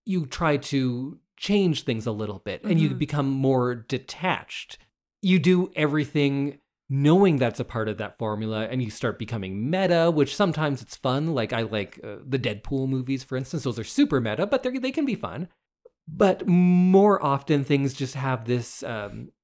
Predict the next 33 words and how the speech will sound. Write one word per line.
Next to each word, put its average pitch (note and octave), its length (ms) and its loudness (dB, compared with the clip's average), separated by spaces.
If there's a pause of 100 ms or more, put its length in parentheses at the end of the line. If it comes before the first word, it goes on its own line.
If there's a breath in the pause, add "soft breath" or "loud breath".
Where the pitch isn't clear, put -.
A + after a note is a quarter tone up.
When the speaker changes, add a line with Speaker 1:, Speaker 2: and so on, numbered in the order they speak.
(140)
Speaker 1:
ironic B2 640 -2
detachment. A2 720 -6
Like, G#2 200 -8 (200)
we C3 160 -6
have C3 240 -2
to B2+ 140 0
say, B2 220 -2
like, A2+ 220 -4
"Isn't B2+ 260 -2
it A#2 100 -4
so C3 200 0
silly C#3+ 520 4
that, A#2 440 -2
uh, G#2 280 -4 (220 soft breath)
there's B2+ 240 -2
superheroes C3+ 640 4
just A#2+ 140 -10
in C3 100 2
this B2 160 -2
world? B2 340 0
Funny, C#3+ 320 2
huh? B2+ 260 0
But B2 200 0
look, F3 200 -2
now A#2 200 -2
they're C#3 160 0
eating D#3+ 220 0
shawarma. F#3 520 -2
They're C#4+ 120 -4
just D3 180 -4
regular G2 320 -8
people." G#2+ 440 -12
Speaker 2:
Mm-hmm. G3 260 -8